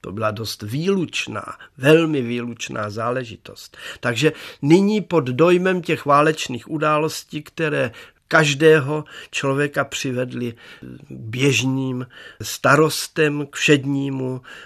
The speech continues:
obyčejnému životu. Takže to se promítlo do tvorby také Gutfreundovi a on zase začíná dělat věci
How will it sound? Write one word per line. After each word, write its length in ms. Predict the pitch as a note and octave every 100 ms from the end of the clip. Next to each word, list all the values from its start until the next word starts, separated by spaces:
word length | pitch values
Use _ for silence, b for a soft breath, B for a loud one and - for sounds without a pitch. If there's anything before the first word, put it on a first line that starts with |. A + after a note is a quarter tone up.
| B
obyčejnému 920 | D3 C3+ C#3+ - C3+ B2+ B2 A2 F#2+
životu. 720 | G2 B2 C#3 D3 - E3 F3 _ _
Takže 280 | C#3 B2 D3+
to 140 | A3+
se 160 | G#3 F#3+
promítlo 580 | - E3+ F3+ G3 F#3+ F3
do 160 | D3+
tvorby 540 | B2 B2+ C#3+ D3+ D3 D#3 B
také 440 | - C3+ - B2 G2 B B B
Gutfreundovi 1000 | A#2 C3 - C3+ C3 C#3 C#3+ C#3+ D#3 D#3+ B B
a 120 | -
on 200 | G#3 G#3+
zase 340 | F#3 G3 -
začíná 680 | A#2+ D3 - F3+ E3 D#3 D#3 D3+ B
dělat 580 | A#2+ B2+ C3+ C#3+ C#3+ - B B B
věci 720 | A2+ B2+ C3 - - C3+ B2